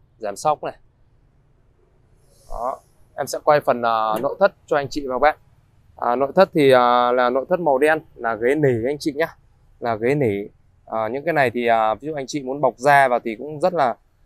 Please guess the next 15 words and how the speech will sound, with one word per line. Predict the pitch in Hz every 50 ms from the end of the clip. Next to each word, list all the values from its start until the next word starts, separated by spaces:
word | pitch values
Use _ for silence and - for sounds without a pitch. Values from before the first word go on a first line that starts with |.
| _ _ _ -
thêm | 151 147 143 139
một | 135 127 110
vài | 113 127 123 120
triệu | - - 190 156
nữa | 131 143 151
thôi | 156 170 165 147 135
là | 127 113
anh | 123 117
chị | - 151 135
có | 127 143
một | 147 131 113
bộ | 123 131
ghế | 123 113 123 139
da | 143 156 156 151 143
rồi. | 131 135 131